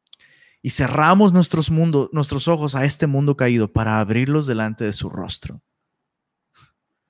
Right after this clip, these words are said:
Por eso Dios estima la muerte de sus santos, porque es el momento en el que finalmente se quita el velo que nos impide verle. El pecado por fin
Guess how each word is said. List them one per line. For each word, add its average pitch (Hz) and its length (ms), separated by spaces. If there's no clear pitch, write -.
Por 139 160
eso 190 280
Dios 156 220
estima 165 440
la 143 100
muerte 143 320
de 135 80
sus 127 180
santos, 135 640
porque 139 220
es 156 100
el 185 80
momento 156 380
en 147 60
el 135 60
que 139 80
finalmente 147 640
se 143 240
quita 160 320
el 160 140
velo 151 600
que 135 100
nos 135 180
impide 156 400
verle. 156 600
El - 180
pecado 151 720
por 139 140
fin 165 720